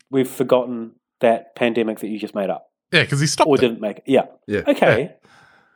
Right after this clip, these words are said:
Speaker 2: Yeah. Yeah, he,
Speaker 1: But
Speaker 2: he's, he's stopped, like, eight twelve. <laughs> He's stopped all of them.
Speaker 3: Yeah. We would never know.
Speaker 1: Yeah. Okay. That's pretty cool.
Speaker 2: But, or, or is it not going to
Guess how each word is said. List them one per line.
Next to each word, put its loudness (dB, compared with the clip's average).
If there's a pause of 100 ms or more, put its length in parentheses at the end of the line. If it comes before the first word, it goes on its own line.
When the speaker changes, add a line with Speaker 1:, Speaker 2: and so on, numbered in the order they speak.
(600)
Speaker 2:
Yeah. 6
Yeah, 0
he, 0
Speaker 1:
But 4
Speaker 2:
he's, 2 (160)
he's 0
stopped, 2
like, 2
eight -2
twelve. 4
<laughs> -4
He's 0 (560)
stopped -2
all 8
of 2
them. 0 (380)
Speaker 3:
Yeah. -2 (1500)
We 4
would 4
never 4
know. 0 (1700)
Speaker 1:
Yeah. 4 (120)
Okay. 2
That's 2
pretty 2
cool. 0 (120)
Speaker 2:
But, 4
or, 6
or 8
is 4
it 2
not 4
going 2
to 4